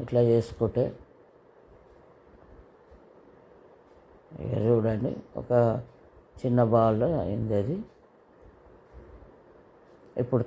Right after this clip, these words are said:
తాలింపు పెట్టుకోవాలి. తాలింపుకి ఒక కడాయి పెట్టుకొని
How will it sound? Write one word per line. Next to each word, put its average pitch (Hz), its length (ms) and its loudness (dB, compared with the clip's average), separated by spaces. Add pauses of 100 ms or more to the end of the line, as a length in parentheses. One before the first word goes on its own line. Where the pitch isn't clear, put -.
తాలింపు 117 400 4
పెట్టుకోవాలి. 104 640 -4 (880)
తాలింపుకి 120 540 4
ఒక 104 200 -2
కడాయి 113 400 4
పెట్టుకొని 113 520 -2